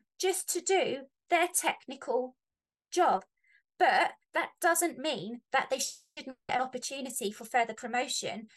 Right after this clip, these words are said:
just because they are not line managing. Actually, it's okay not to line manage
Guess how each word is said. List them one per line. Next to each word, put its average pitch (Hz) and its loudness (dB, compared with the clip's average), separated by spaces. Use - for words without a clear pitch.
just 262 -2
because 226 -2
they 233 4
are 220 2
not 226 -2
line 233 -2
managing. 202 -6
Actually, 220 0
it's 196 0
okay 247 2
not 220 -4
to 233 -2
line 196 -2
manage 190 -4